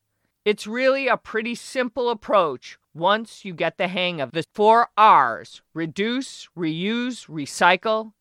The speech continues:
and regulate. Some even refer to it as cutting back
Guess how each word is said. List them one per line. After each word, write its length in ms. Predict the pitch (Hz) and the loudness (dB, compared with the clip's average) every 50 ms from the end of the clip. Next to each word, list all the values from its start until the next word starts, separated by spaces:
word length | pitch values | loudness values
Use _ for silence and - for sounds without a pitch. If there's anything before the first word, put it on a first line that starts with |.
| _ | _
and 140 | - 190 185 | -8 -4 0
regulate. 600 | 175 170 165 160 139 143 131 117 107 98 92 - _ _ _ _ _ _ _ _ _ - | 0 0 0 0 -2 -6 -8 -8 -8 -10 -12 -16 _ _ _ _ _ _ _ _ _ -8
Some 320 | - - 277 285 294 294 269 | -2 2 4 4 4 4 2
even 400 | 254 254 254 240 208 233 220 202 | -4 -8 -6 -6 -6 -6 -6 -6
refer 460 | 190 175 - - 214 214 226 233 254 - | -6 -6 -6 -4 -2 0 0 0 0 -4
to 200 | - 262 240 233 | -8 -8 -4 -4
it 180 | 240 240 226 - | -4 -4 -4 -6
as 240 | - 156 139 - - | -4 -4 -4 -4 -8
cutting 460 | - - - 208 220 233 240 226 226 | -12 -4 0 0 0 0 0 -4 -4
back 500 | 175 202 190 185 196 202 214 - - - | 0 2 4 6 6 4 2 0 -6 -20